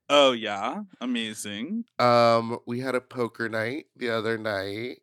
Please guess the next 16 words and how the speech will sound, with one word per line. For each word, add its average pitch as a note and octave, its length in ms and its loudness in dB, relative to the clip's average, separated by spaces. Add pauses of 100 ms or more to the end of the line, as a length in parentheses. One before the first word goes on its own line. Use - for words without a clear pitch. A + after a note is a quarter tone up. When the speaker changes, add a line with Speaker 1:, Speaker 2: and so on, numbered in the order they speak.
Speaker 2:
here. G#2 1080 -8 (500)
Speaker 1:
Literally A2+ 380 -6
no G#2+ 60 0
Speaker 2:
Uh, G2+ 640 0
Speaker 1:
invitation. - 340 -20 (200)
That's - 220 -20
fine. D3 200 -20 (680)
Speaker 2:
You C3+ 220 -8
don't G3+ 160 -8
play D#3+ 140 -10
poker. - 480 -14 (1040)
Speaker 1:
How C3 160 -10
do C3 80 -8
you A2+ 100 -6
know C3+ 160 -10
that? - 220 -18